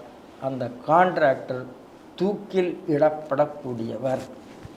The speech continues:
ஏன்னா யாரை காப்பாத்தணும் சார்? நாளைக்கு நாளை தலைமுறைன்னு சொல்றீங்க.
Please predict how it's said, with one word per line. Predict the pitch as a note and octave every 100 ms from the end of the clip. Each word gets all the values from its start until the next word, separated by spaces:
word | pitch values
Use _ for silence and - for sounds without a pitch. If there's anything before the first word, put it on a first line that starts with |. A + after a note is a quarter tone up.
| - - -
ஏன்னா | A#3 D#4 C#3+
யாரை | B2+ A#3+ E4 D#4
காப்பாத்தணும் | - D3+ - C3 - A2+ A2+
சார்? | - F#3
நாளைக்கு | G3 D3 E3+ D#3+ D3+
நாளை | C#3+ D#3 D3
தலைமுறைன்னு | - E3 G#3+ A3 G#3 F3+
சொல்றீங்க. | D#3 C3+ C3 B2